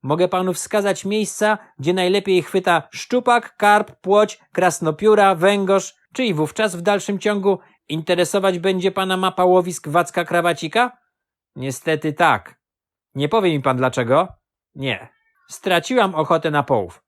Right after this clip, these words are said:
Wracamy”, powiedziała tonem obrażonej panienki. Posłusznie wsiadłem do łódki.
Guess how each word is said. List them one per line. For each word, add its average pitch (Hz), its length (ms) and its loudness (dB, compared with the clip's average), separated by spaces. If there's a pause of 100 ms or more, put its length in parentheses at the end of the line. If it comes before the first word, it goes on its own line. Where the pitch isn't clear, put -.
(140)
Wracamy”, 180 520 0 (260)
powiedziała 117 480 -2
tonem 151 340 -6
obrażonej 127 520 0
panienki. 110 600 -6 (260)
Posłusznie 170 520 -4
wsiadłem 127 380 -4
do 147 120 2
łódki. 135 420 -2